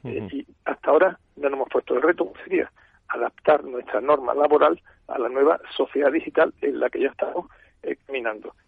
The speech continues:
Speaker 1: La contrarreforma que ahora mismo yo conozco, como aquella de la, del registro horario,
Speaker 2: Ujú.
Speaker 1: realmente no, no, no, no, no avanzamos, sino incluso retrocedemos, lo cual, insisto, la idea es una mala noticia.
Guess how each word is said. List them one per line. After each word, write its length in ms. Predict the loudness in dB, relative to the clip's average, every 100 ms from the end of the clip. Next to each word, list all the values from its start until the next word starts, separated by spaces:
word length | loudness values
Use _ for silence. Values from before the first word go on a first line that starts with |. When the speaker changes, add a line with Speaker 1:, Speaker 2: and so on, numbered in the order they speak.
| -14
Speaker 1:
La 220 | 0 0
contrarreforma 840 | 2 -2 0 0 2 2 2 0 -12 _ _ _
que 220 | -20 -20 -20 _
ahora 220 | 2 2 2
mismo 240 | -4 -8
yo 160 | -6 -6
conozco, 480 | -2 -2 -4 -14 -16 _ _
como 240 | -12 -8
aquella 340 | -6 -4 -4 -8 -10
de 200 | -10 -8
la, 280 | -6 -8 -8 -12 _ _ -8
del 100 | -8
registro 400 | -4 -6 -2 4
horario, 240 | 4 2 -4 -18 -10
Speaker 2:
Ujú. 180 | -6 -4
Speaker 1:
realmente 500 | -2 -4 -4 -8 -4
no, 160 | -2
no, 140 | -2 -2 -6 -16 0
no, 100 | 2
no, 160 | 4 4
no 160 | 6
avanzamos, 500 | 6 6 4 2 2 -8 -20 -20 -14
sino 180 | -10 -10
incluso 360 | -6 -4 0
retrocedemos, 600 | 0 0 -2 2 2 2
lo 120 | -4 -6
cual, 260 | -4 -4 -4 -10
insisto, 540 | -12 -10 -10 -6 -2
la 80 | -2
idea 180 | 0 -2
es 60 |
una 100 | -2
mala 180 | -2 -2
noticia. 440 | -6 -10 -10 -12